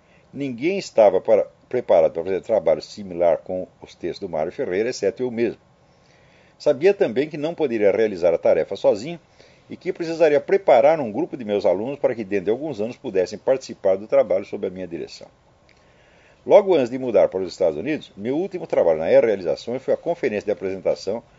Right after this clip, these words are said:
do livro do poeta Ângelo Monteiro, Escolha e Sobrevivência.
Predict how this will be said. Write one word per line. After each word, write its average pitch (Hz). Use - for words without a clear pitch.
do 127
livro 139
do 147
poeta 113
Ângelo 117
Monteiro, 104
Escolha 104
e 90
Sobrevivência. 90